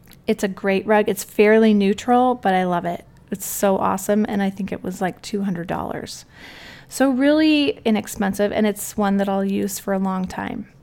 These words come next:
So don't be afraid to try out rugs. And the great thing is, too, you can take 'em back,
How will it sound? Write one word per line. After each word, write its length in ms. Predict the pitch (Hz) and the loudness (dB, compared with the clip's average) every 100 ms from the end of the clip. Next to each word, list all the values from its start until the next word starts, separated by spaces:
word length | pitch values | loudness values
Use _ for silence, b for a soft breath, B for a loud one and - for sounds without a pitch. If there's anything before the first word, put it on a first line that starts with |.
| - - B B B B B B | -20 -20 B B B B B B
So 160 | - | 2
don't 320 | 262 320 403 415 | 6 8 8 8
be 120 | 403 | 8
afraid 640 | 392 - 359 370 214 - - - | 6 4 8 8 6 2 -12 -6
to 120 | 247 | -4
try 260 | - 247 240 | 2 6 8
out 220 | 247 214 | 6 6
rugs. 460 | 226 233 190 - | 6 8 4 -2
And 120 | - 233 | 4 4
the 60 | |
great 240 | 226 320 330 | 8 6 6
thing 140 | 311 | 4
is, 120 | 277 | 4
too, 120 | - | 4
you 160 | 277 262 | 4 6
can 100 | 247 | 2
take 220 | - 247 | 2 4
'em 80 | 220 | 4
back, 560 | 202 202 - - - | 4 2 0 -12 -16